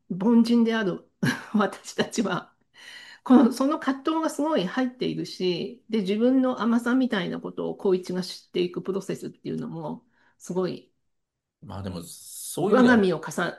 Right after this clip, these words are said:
Speaker 1: ねて、
Speaker 2: 確かにね。
Speaker 1: あー、あーって思うし。
Speaker 2: 確かに。いや、でも素晴らしい、そういう意味では作品ですよね。ある種の自己啓発作品みたいな感じというか、まあ、自己啓発でありビジネス的な作品ですよね。まあ、ご自身もね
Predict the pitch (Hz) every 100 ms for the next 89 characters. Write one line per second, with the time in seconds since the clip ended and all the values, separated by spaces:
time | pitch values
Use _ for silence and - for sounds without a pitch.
0 | 175 175 170 143 - _ _ _ 90 92
1 | - 214 - - - - 143 160 165 -
2 | - 214 240 226 - 185 180 262 - -
3 | - 165 - _ _ _ _ _ _ _
4 | 87 85 - - 80 76 71 - _ _
5 | _ _ _ - 156 131 98 143 165 185
6 | 185 208 143 135 123 95 - 95 101 107
7 | 98 98 98 - 87 82 165 240 - 135
8 | 104 117 151 160 147 147 147 147 - 104
9 | 85 87 85 80 78 76 82 82 - 85
10 | 78 - 76 - - - - - 170 151
11 | 156 160 151 156 220 165 123 117 107 101
12 | 104 98 95 95 92 104 87 85 82 90
13 | 95 92 78 90 202 220 254 - 220 95
14 | 92 104 -